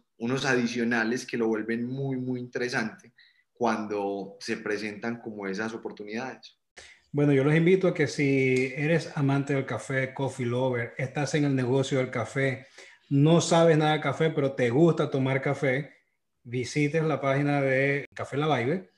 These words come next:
Speaker 2: donde vas a encontrar muchísima información y además en su cuenta de Instagram, que también es arroba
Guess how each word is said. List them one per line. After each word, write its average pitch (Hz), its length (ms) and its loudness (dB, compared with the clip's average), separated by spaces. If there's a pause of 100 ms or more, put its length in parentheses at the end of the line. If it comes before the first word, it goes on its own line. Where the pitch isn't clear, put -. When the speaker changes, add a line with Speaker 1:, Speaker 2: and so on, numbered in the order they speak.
(280)
Speaker 2:
donde 117 240 -6
vas 117 200 -4
a 151 60 -2
encontrar 139 340 -2
muchísima 139 540 -2
información 139 680 -4 (180)
y 135 180 -4
además 151 580 -2
en 131 160 -6
su 117 160 -10
cuenta 131 440 -6
de 131 180 -2
Instagram, 123 540 -4
que - 80 -12
también 113 340 -4
es 131 380 -8 (240)
arroba 131 640 -6